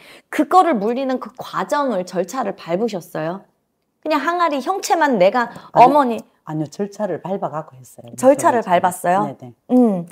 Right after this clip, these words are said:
Speaker 1: 절차를 밟았다. 성주가 똑바로 있었으면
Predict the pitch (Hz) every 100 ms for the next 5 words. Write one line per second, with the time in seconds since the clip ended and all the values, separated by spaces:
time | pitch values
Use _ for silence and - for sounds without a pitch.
0 | _ _ 247 285 381 302 285 185 170 170
1 | - 156 151 156 _ _ _ _ _ _
2 | _ _ _ _ _ _ _ _ _ -
3 | 349 392 392 339 - - 339 285 185 190
4 | 185 175 165 170 196 170 151